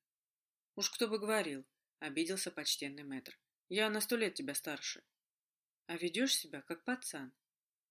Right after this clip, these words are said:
«Не ругайтесь», подал голос Силантий. «Я думаю. Предлагаю подумать всем, кто хоть немного разбирается в призывании. Какое насекомое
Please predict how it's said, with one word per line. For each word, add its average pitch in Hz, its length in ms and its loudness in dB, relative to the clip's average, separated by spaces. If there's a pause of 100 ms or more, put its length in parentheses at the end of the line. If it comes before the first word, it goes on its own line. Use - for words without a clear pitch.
(360)
«Не 175 160 2
ругайтесь», 170 840 2 (340)
подал 196 340 0
голос 170 300 0
Силантий. 135 640 -6 (380)
«Я 175 260 4
думаю. 160 680 -2 (640)
Предлагаю 175 840 4
подумать 170 640 0
всем, 139 480 2 (240)
кто 170 160 0
хоть 165 240 -2
немного 165 540 0
разбирается 139 760 0
в - 60 -20
призывании. 165 840 -2 (840)
Какое 175 720 0 (240)
насекомое 170 1080 4